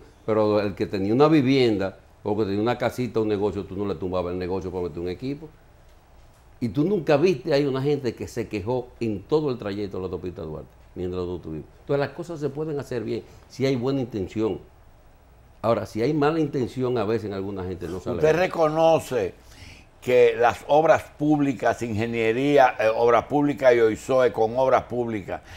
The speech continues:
Speaker 2: han resultado tradicionalmente una fuente de ingreso político a los candidatos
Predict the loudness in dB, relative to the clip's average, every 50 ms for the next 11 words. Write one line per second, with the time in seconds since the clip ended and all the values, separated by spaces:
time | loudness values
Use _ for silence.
0 | -20 -16 -8 -2 -2 0 0 2 0 0 0 -2 -8 -4 2 4 4 4 4 2
1 | -2 0 2 2 2 0 -4 -2 -2 -2 -2 0 -2 -4 -4 -4 -6 -6 -6 -6
2 | -6 -6 -4 -2 -4 -4 -4 -2 0 0 0 0 0 -2 0 0 0 -2 -2 0
3 | 0 0 0 0 -4 -6 -4 -2 -2 -2 -2 -2 -6 -6 -8 -8 -2 0 0 0
4 | 0 0 -2 -2 -4 -4 -2 -2 0 2 2 2 2 0 -2 -8 -8 -8